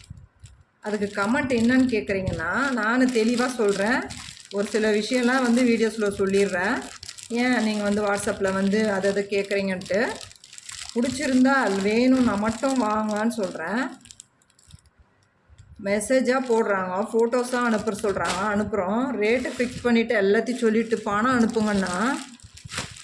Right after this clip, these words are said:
நாங்க இன்னும் குறைவா இருக்கோம். ஏங்க, பத்து ரூபாய்க்கு ரோல் கிடைக்குமா?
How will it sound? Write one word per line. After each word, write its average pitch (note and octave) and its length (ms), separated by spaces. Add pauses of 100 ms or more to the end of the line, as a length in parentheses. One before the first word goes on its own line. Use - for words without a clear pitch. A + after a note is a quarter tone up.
(720)
நாங்க A#3+ 300
இன்னும் B3 300
குறைவா D4+ 380
இருக்கோம். B3+ 640 (960)
ஏங்க, C4 240
பத்து G#3 280
ரூபாய்க்கு C4 240
ரோல் A#3 240
கிடைக்குமா? F#3 580